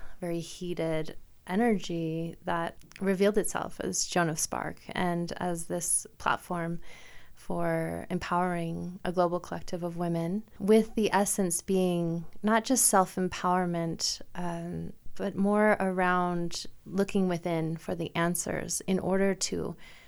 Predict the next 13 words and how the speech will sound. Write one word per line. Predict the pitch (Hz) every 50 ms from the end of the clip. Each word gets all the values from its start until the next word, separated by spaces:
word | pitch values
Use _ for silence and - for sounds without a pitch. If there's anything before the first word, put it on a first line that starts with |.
| - - - -
empower | - 185 185 - - 160 156 160 160 151 -
ourselves. | 73 - 165 - - - - - 160 -
So | - - 196 185
really | 180 180 196 208 208 208 208 196 180
a, | 175 175 170 170 - - - - - - -
a | - 180
very | 190 202 202 208 202 185 -
internal | - 175 180 180 - - - - 202 202 196 190 185
approach | 175 170 165 - - - 180 185 214 233 220 - - - - - - -
to | - - - 214
empowerment, | 208 202 202 - - 208 208 208 214 226 226 247 247 - - - - -
um, | - 190 185 170 165 165 165 - - - 208 - - - - - - -
and | 220 214 220 214 214 214 202 - 196 185